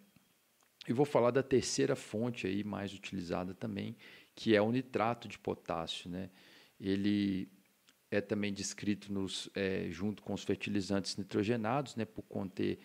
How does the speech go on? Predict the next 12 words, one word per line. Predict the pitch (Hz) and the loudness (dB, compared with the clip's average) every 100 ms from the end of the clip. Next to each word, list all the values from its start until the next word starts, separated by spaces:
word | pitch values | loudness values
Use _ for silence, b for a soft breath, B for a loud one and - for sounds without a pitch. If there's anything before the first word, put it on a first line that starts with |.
| B B B | B B B
é, | 98 95 95 98 | 0 2 2 0
nitrogênio. | 98 - 120 127 101 107 139 156 B B B B B B B _ | -4 -2 4 4 4 2 2 -2 B B B B B B B _
Ele | 101 123 120 | 6 8 8
teve | 120 113 110 | 8 6 6
um | 113 110 | 2 4
uso | 123 110 | 0 0
bastante, | 92 98 - - 123 127 - 107 98 | 0 0 2 2 4 2 0 0 0
é, | - 98 95 92 90 - - - - | 0 0 2 0 -4 -8 -14 -14 -14
grande | - 101 107 104 | 0 2 2 4
aí | 98 | 2
no | 98 101 | 2 2
Brasil, | 120 123 98 107 160 | 4 4 4 2 0